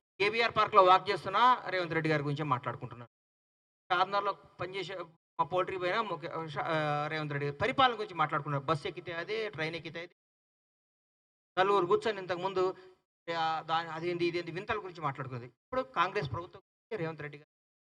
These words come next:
రేవంత్ రెడ్డి గారి మంత్రివర్గం గురించి, పాలన గురించి మాట్లాడు. అరే, అందరు పోతున్నారంట ప్రగతి భవన్కి,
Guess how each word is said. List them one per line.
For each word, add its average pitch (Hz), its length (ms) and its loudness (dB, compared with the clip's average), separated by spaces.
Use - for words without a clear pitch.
రేవంత్ 151 140 -4
రెడ్డి 135 140 -10
గారి 135 220 -12
మంత్రివర్గం 147 380 -4
గురించి, 143 240 -12
పాలన 151 120 -4
గురించి 147 220 -8
మాట్లాడు. 131 280 -6
అరే, 262 320 4
అందరు 262 220 0
పోతున్నారంట 247 460 2
ప్రగతి 190 320 0
భవన్కి, 180 380 -4